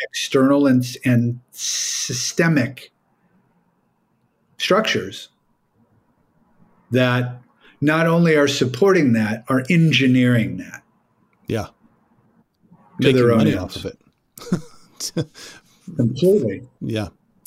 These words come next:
Speaker 2: to be blunt.
Speaker 1: Completely.
Speaker 2: Absolutely.
Speaker 1: Yeah.
Speaker 2: To, to that end, as we wrap up our hour, um, w-,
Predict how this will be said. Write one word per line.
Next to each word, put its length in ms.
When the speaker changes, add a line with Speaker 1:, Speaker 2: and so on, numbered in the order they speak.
Speaker 2:
to 100
be 80
blunt. 340
Speaker 1:
Completely. 340
Speaker 2:
Absolutely. 420
Speaker 1:
Yeah. 180
Speaker 2:
To, 220
to 220
that 220
end, 420
as 200
we 100
wrap 340
up 160
our 120
hour, 480
um, 460
w-, 240